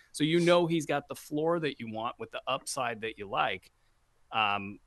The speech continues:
you know, with Napier, the way I broke it down, I think he'll actually start, and this is, you might see him get added and dropped.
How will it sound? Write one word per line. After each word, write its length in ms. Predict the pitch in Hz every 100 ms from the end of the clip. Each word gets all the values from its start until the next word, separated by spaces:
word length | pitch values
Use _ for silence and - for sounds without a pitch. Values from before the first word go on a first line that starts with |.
| _ _
you 100 | 143
know, 80 | 135
with 180 | 139 135
Napier, 400 | 139 185 160 143
the 80 | 123
way 160 | 147
I 140 | 175 208
broke 260 | 175 143
it 80 | 131
down, 180 | 143 143
I 120 | 131
think 180 | 180 247
he'll 200 | 262 254
actually 380 | 208 - 214 175
start, 600 | - - - 143 165 123
and 120 | 151
this 160 | 170 165
is, 80 | 147 139
you 140 | 147
might 240 | 143 214 -
see 180 | 202
him 140 | 175 160
get 160 | 143
added 400 | - 107 127 156
and 160 | 127 104
dropped. 500 | 87 92 127 -